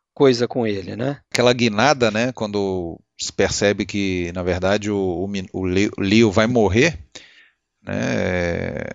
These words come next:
Speaker 2: acaba que joga por terra todas as aspirações, tanto do xerife quanto do próprio Chuck, né? É, e isso aí lembra até um pouco aquela famosa aula de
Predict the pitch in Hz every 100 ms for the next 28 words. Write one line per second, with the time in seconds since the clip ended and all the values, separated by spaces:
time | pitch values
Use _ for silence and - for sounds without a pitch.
0 | - 95 - 98 101 117 - 117 117 117
1 | 110 - 101 113 143 160 - _ _ _
2 | 107 107 131 135 151 151 151 120 107 104
3 | 101 - 110 95 110 107 113 110 107 -
4 | 95 113 135 107 - 98 90 104 98 98
5 | 95 82 82 _ - 123 127 - - -
6 | - - _ _ - 90 123 - - _
7 | - 90 87 87 90 95 98 - 98 113
8 | 117 117 101 120 117 127 127 127 107 95
9 | 82 _ _ _ - - - 101 104 101
10 | 92 87 82 71 - _ _ - - 95
11 | 95 117 131 113 95 92 90 113 117 101
12 | 90 87 92 87 80